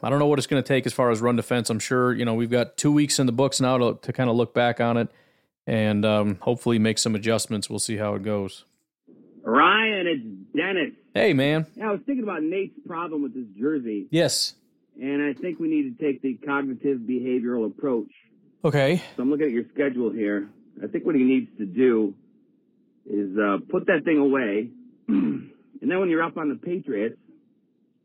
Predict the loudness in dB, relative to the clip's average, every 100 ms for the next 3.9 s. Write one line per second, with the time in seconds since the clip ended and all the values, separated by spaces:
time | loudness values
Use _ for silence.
0 | _ -16 -6 -4 0 0 0 -4 -10 -20
1 | -20 -20 _ _ -6 0 0 2 0 0
2 | 0 0 -2 -8 _ _ _ _ _ -8
3 | -6 -4 -4 -6 -8 -10 -8 -6 -8